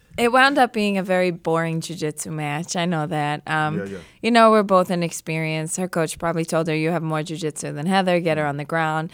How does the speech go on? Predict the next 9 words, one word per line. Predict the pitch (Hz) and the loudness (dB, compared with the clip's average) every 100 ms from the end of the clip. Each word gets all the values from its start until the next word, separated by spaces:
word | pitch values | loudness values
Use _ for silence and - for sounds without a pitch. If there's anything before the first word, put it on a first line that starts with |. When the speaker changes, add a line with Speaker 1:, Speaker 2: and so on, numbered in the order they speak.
| - - - | -16 -14 0
Speaker 1:
I | 170 | 0
was | 170 | 2
working | 170 160 165 | -2 -2 -2
with | 156 156 | -4 -6
a | |
really, | 151 175 175 170 | -6 0 0 0
really | 160 160 156 | -2 -2 -4
experienced | 156 - 160 156 151 151 151 - - | -6 -8 -6 -6 -6 -8 -8 -12 -10
high-level | 147 156 156 156 156 151 147 | -6 -4 -4 -6 -4 -6 -6